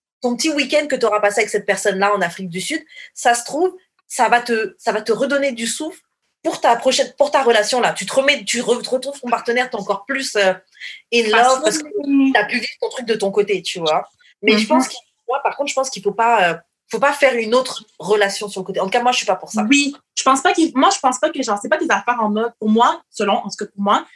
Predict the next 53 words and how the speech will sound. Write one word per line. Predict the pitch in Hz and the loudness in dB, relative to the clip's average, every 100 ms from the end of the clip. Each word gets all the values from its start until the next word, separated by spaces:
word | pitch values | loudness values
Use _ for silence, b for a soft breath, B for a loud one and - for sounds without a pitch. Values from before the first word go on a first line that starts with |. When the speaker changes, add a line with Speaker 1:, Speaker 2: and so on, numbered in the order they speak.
| B - | B 0
Speaker 2:
je | |
ne | 214 | 2
pense | 214 226 | 4 2
pas | 302 330 | 0 2
qu'après | 208 190 | 0 0
ça, | - | -2
il | 262 214 | 0 0
faut | 240 | 0
garder | 214 180 226 | 2 2 0
contact | 220 185 233 208 | 0 0 0 0
avec | 185 | -2
une | 175 | -4
personne. | 175 285 | 0 2
Non, | 311 | 2
c'est | 320 | 4
une | 220 | 2
affaire | 208 339 | 4 4
de | 285 | 4
one-time | 214 233 262 240 214 | 4 4 4 2 0
shit. | - 294 294 | 0 -2 -2
Si | 247 | 0
c'était | 247 | 2
le | 226 | 2
week-end, | 220 220 294 | 2 2 0
c'était | 311 220 | 0 0
le | 196 | 0
week-end, | 190 - 269 247 | -4 -2 0 4
mais | |
il | 202 | 4
y | |
a | 196 | 4
pas | 294 | 2
de, | 220 226 B _ | 4 2 B _
si | - - 320 | -6 2 2
je | 277 | 4
reviens, | 208 202 277 294 | 2 2 0 0
on | 208 | -2
se | 208 | -2
revoit, | - 190 190 226 247 254 B B | -2 -2 2 4 6 4 B B
on | 208 214 | 2 2
se | - | 2
parle | 240 247 | 2 2
Speaker 1:
Ouais. | 202 | 0
Speaker 2:
encore. | - 247 247 | 0 0 0
Prends | 254 | 0
pas | 269 | 0
son | 359 247 | 0 0
numéro | 220 208 | -2 -2
de | 220 | -2
téléphone, | 202 269 233 | -4 -2 0
à | 196 | 0
moins | |
que | 240 | -2